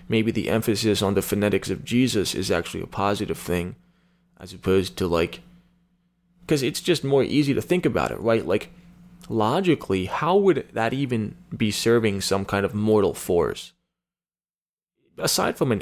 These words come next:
ego trip, sort of, like, power control type thing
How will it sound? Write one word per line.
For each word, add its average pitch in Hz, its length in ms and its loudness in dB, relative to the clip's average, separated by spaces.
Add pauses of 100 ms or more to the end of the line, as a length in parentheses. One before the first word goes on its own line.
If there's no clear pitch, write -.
ego 131 320 4
trip, - 400 0
sort 127 220 2
of, 107 120 0
like, 98 280 0
power 110 340 0
control 110 480 0
type 143 300 0
thing 170 460 0